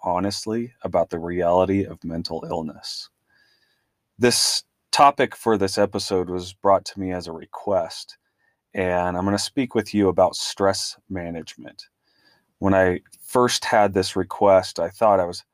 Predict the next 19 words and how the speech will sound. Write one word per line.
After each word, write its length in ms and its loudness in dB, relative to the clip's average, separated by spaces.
probably 380 0
the 100 0
last 480 4
person 440 -8
to 80 -14
speak 480 -10
on 160 -12
the 40 -14
topic 520 -8
until 340 -4
I 60 -4
started 460 -4
to 80 -4
reflect 580 -2
on, 340 0
on 220 0
what 240 4
I 280 6
do 560 -4